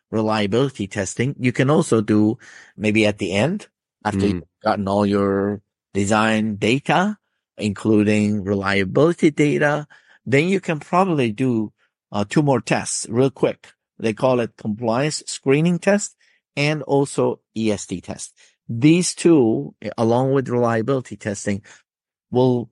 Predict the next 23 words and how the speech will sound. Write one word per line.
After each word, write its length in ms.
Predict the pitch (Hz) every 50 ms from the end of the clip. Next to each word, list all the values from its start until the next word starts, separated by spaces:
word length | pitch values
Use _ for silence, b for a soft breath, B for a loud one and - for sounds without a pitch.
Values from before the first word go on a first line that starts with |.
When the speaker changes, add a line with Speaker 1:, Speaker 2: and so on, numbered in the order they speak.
| _ _
Speaker 1:
bring 440 | - 107 101 123 139 160 170 165 160
out 460 | 151 147 135 107 101 - _ - - _ _ _ _ _ _ _ _ _ _ _ _ _
and 460 | - 123 120 120 117 120 113 113 107 - _ -
detect 720 | 107 110 120 131 127 _ - 170 131 127 - _ - - _ _
all 280 | 120 127 135 143 147
kinds 380 | - - 160 151 151 143 131 139
of 260 | 123 113 110 110 117 _ _ _ _ _ _ _ _
issues 380 | - 135 131 - - 127 117 104
that 220 | 107 110 104 -
you 60 | - 101
could 160 | - 110 98
have 440 | 98 98 123 110 101 98 98 101 92
as 200 | - - 107 98
a 60 | 101 98
result 360 | 101 98 101 107 104 101 -
of 140 | 98 90 90
reliability, 920 | 95 95 98 98 95 95 95 98 95 110 123 143 156 - - 175 185 214 b b b b _ _
quality, 720 | _ - 101 110 120 139 151 - - 156 160 165 165 - _ _ -
E 140 | 110 107 98
S 240 | 92 92 - - -
D, 340 | - 127 147 170 202 214 _ b b b b b b _
and 240 | 117 113 117 120 120
compliance. 560 | - 120 107 101 - - - - - - -